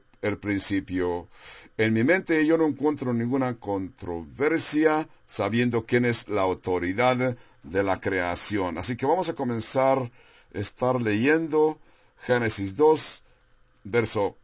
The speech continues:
cuatro en adelante. Dice, "Estos son los orígenes de los cielos y de la tierra, cuando fueron creados, el día que Jehová, Dios, hizo la tierra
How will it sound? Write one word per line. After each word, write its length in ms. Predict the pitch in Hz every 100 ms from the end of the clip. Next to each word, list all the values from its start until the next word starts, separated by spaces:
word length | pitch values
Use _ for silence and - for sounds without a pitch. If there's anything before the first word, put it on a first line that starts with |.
| _ -
cuatro 500 | 113 110 104 101 101
en 100 | 98
adelante. 720 | 95 107 104 90 73 76 67 - _ -
Dice, 760 | 85 117 107 - 90 85 76 - _ _ _ - - - _ _ _ _ _ _ _ -
"Estos 380 | 165 208 180
son 260 | - 175 180
los 200 | 156 139
orígenes 640 | 123 143 131 139 135 123
de 100 | 113
los 140 | 104 95
cielos 680 | 123 127 123 117 - - -
y 120 | - 107
de 100 | 98
la 120 | 90
tierra, 500 | 127 160 170 160 160 - - _
cuando 320 | - 101 101 95
fueron 340 | 120 127 117
creados, 840 | 113 110 113 160 170 165 165 - - _ _ -
el 180 | 107 113
día 300 | 135 120 -
que 220 | 107 98
Jehová, 640 | - 98 117 156 160 151 - -
Dios, 600 | 98 127 143 139 131 - _ -
hizo 260 | 120 110 104
la 140 | 98
tierra 560 | 113 127 123 120 120